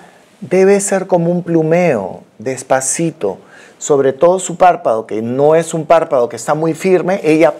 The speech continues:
pasa la brocha con una fuerza y con una firmeza que veo que el párpado se va así, blum, de un lado para otro, de un lado para otro, y eso te crea parches. Entonces, a ella le conviene, en verdad, hacer como topitar,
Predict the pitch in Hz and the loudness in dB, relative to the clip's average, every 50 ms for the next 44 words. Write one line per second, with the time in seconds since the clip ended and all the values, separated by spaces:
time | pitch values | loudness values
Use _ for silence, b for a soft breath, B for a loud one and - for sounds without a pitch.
0 | - - 175 180 170 - - 196 180 170 143 135 131 156 165 175 - - - _ | -6 -6 -4 -4 -4 -4 -2 0 2 4 4 4 4 2 0 -2 -4 -8 -16 _
1 | - - 165 - - - 143 139 151 170 185 185 185 180 175 156 147 - - - | -6 -6 -6 -4 -2 -2 0 0 0 0 -2 0 0 0 -2 -2 -4 -6 -10 -4
2 | - 175 175 180 185 170 - - - - - 196 190 202 156 147 123 - 147 147 | 0 2 4 4 4 2 0 -4 -8 -4 -2 0 0 0 0 -2 -2 0 0 0
3 | 160 170 170 175 - 170 147 139 147 156 151 147 - 196 196 196 B B B B | 0 -2 -4 -2 -2 -2 -2 -2 -2 -2 -2 -2 -2 -2 -2 -4 B B B B
4 | B B B B B B 135 135 143 160 175 170 180 160 139 - 170 165 170 - | B B B B B B 2 4 6 6 4 4 2 -2 -2 0 0 0 2 2
5 | 185 175 170 151 - 156 143 151 147 - 151 127 123 123 160 175 165 135 123 127 | 2 2 2 2 0 0 0 0 0 -2 -6 -4 0 0 2 2 2 0 -2 -6
6 | 131 139 143 143 143 143 147 143 139 - 143 123 117 117 123 120 - 113 113 120 | -6 -6 -4 0 4 4 4 4 4 2 0 0 0 0 0 0 -2 -2 -2 -2
7 | 139 147 143 143 143 143 143 147 135 117 113 123 113 117 113 110 - 131 127 127 | -2 0 2 4 4 4 2 2 0 2 2 0 0 -2 -4 -6 -4 -6 -6 -2
8 | 135 156 160 156 - 175 151 139 - - 90 95 98 - - 139 139 135 - - | 0 0 0 0 -2 -6 -6 -6 -6 -6 -6 -6 -4 -2 0 0 0 0 -4 -12
9 | - - - - - _ B B B B B B B B B - 120 127 143 139 | -18 -18 -20 -20 -20 _ B B B B B B B B B -8 -2 -2 -2 -2
10 | - 160 151 - - - 139 165 180 226 240 233 214 - 143 135 147 170 180 196 | -2 -4 -8 -4 0 2 2 4 4 2 2 2 0 -2 -4 -4 -2 -2 0 0
11 | 202 175 143 120 117 131 151 180 214 - B B B B B B B B B B | 2 2 0 2 2 2 2 2 0 -4 B B B B B B B B B B
12 | B B _ _ _ - 123 123 - 170 165 170 - 190 180 180 165 - - 139 | B B _ _ _ -4 -2 0 2 0 2 2 2 0 0 0 -2 0 0 -2
13 | - - - 117 104 - - 147 135 147 180 233 240 - | -2 -4 -8 -14 -14 -6 0 2 2 2 2 0 -2 -8